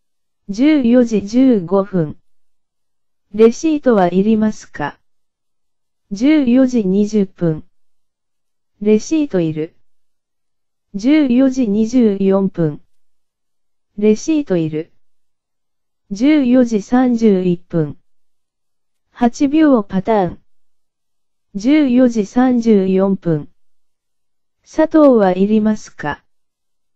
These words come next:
十四時三十八分。砂糖はいりますか？十四時四十四分。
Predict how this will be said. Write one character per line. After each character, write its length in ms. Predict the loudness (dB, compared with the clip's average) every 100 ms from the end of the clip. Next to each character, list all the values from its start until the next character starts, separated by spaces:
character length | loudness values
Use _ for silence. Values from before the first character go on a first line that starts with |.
| _ _ _ -14
十 340 | -2 0 2
四 220 | 2 2
時 160 | 2 -2
三 340 | 0 0 2
十 280 | 2 2 0
八 180 | -2 -6 -6
分。 280 | -4 -6 -6 -16 _ _ _ _ _ _ _ _ _ _ _
砂 240 | -10 -6
糖 260 | 0 2 4
は 160 | 2
い 160 | 0 0
り 140 | 0
ま 160 | 0 -4
す 180 | -8 -14
か？ 260 | -10 -10 -12 _ _ _ _ _ _ _ _ _ _ -12
十 320 | -2 2 2
四 200 | 2 2
時 160 | 2 2
四 280 | 2 2 2
十 260 | 2 2
四 300 | 0 0 -2
分。 340 | -4 -4 -6